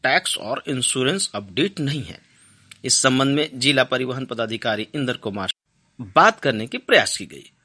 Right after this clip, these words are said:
पर वो अप-, अपने कार्यालय में उपस्थित नहीं थे और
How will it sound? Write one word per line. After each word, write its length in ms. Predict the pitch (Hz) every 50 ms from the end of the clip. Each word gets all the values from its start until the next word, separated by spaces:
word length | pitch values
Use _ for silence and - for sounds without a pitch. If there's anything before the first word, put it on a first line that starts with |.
| _ _ _ _ -
पर 180 | 202 226 220
वो 200 | 190 175 185 208
अप-, 400 | 226 - - 160 156 156 151 -
अपने 400 | 160 156 147 143 139 143 151 151
कार्यालय 480 | 143 151 143 135 127 131 135 127 131 131
में 140 | 117 123 160
उपस्थित 580 | - 214 - - 135 123 - - 143 120 -
नहीं 220 | 120 110 95 92 76 - -
थे 60 | 76 69 _ _ _ _ _ - - - _ _ -
और 600 | 143 139 135 143 143 147 147 151 151 147 - -